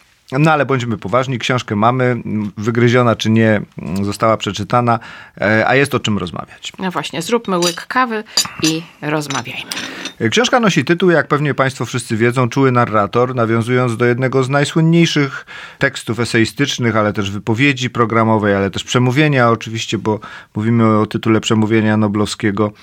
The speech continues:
Speaker 1: Olgi Tokarczyk, które stały się udziałem masowej wyobraźni.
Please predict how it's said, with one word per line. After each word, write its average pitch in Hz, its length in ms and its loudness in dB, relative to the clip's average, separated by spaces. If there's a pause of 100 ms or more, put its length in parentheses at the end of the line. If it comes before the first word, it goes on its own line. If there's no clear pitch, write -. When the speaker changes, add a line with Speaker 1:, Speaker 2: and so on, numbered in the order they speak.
(260)
Speaker 1:
Olgi 113 260 0
Tokarczyk, 117 500 -2 (100)
które 147 760 2
stały 143 360 0
się 123 140 -4
udziałem 123 380 2
masowej 117 400 0
wyobraźni. 107 760 -2